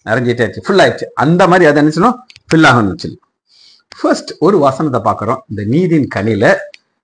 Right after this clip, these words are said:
இதான் fundamental. எடுத்துக்கொள்ளுமா?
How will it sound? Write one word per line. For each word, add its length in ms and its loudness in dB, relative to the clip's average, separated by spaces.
இதான் 320 -2
fundamental. 680 2
எடுத்துக்கொள்ளுமா? 540 -6